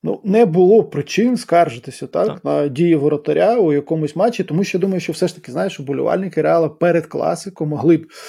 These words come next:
Speaker 1: думати: «Ой, тут грає хлопець, у якого взагалі ніякого досвіду немає подібних матчів». Але, е, ну, я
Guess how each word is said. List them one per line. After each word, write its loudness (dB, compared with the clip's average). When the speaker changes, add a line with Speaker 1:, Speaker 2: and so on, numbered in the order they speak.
Speaker 1:
думати: 0
«Ой, -6
тут -16
грає -4
хлопець, -8
у -4
якого -2
взагалі -2
ніякого -4
досвіду -4
немає -6
подібних -8
матчів». -8
Але, 2
е, -6
ну, -6
я -4